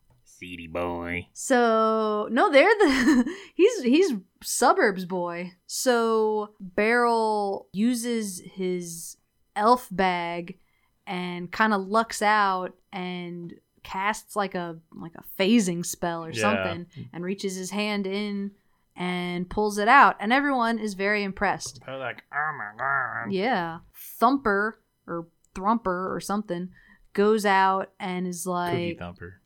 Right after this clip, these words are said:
Speaker 2: Yeah. He, he goes out for a minute, and everybody else is very impressed. Thumper, meanwhile, is calling his boss.
Speaker 1: Shit,
Speaker 2: Yeah.
Speaker 1: fucking douchebag.
Speaker 2: Rolf. There,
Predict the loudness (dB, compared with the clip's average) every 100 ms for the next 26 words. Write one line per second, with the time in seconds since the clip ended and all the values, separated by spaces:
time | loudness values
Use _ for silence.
0 | -14 -8 -8 -10 _ _ -20 _ _ 0
1 | 0 2 0 2 4 6 6 4 -2 -2
2 | -2 -4 -6 -8 -4 0 0 2 2 2
3 | 2 -2 -8 -10 -10 -10 -6 -2 -2 -4
4 | -6 -4 -4 -4 -10 -18 _ _ -2 2
5 | 2 0 -4 -6 -6 -6 -6 -8 -8 -8
6 | -10 -12 -6 -6 -6 -10 -12 -14 -6 0
7 | 0 0 -8 -10 -8 -6 -4 -2 -2 -4
8 | -4 -6 -6 -6 -6 -6 -6 -6 -6 -8
9 | _ _ -10 -10 -10 -8 -4 0 6 10
10 | 10 8 2 0 -12 -16 _ 6 8